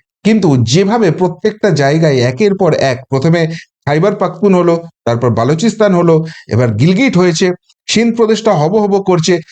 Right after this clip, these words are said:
আর ওদিকে জাস্টিন ট্রুডো গেছে, খালিস্তানিরা এবার এই পাঞ্জাব প্রদেশে ঢোকা শুরু করছে। এই যে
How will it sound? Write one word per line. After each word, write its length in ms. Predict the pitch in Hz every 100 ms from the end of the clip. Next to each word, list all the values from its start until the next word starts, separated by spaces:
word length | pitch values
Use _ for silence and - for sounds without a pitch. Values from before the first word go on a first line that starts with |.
| -
আর 120 | 143
ওদিকে 260 | 160 170 175
জাস্টিন 380 | 160 156 190 190
ট্রুডো 220 | 190 175
গেছে, 340 | 160 156 214
খালিস্তানিরা 840 | 208 - _ 151 160 160 160 160 160
এবার 200 | 151 151
এই 100 | 139
পাঞ্জাব 320 | 139 131 123
প্রদেশে 300 | 127 120 120
ঢোকা 200 | 113 113
শুরু 200 | 113 117
করছে। 300 | 107 104 107 - - - -
এই 300 | 170 277 269
যে 220 | 247 277